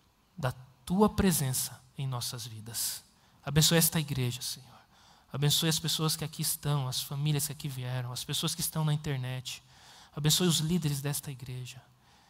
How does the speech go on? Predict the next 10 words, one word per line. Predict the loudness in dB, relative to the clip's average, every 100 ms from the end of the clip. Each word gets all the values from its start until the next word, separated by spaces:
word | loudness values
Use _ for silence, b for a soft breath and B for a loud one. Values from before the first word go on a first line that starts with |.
| b b b
E | -12
que | -6
possamos | -2 0 2 2 2 0
ter | -2 -4
prazer | -2 -2 0 0
em |
estudar | -2 -4 -4 -6
a |
tua | -8 -10
palavra, | -10 -10 -10 -12 -16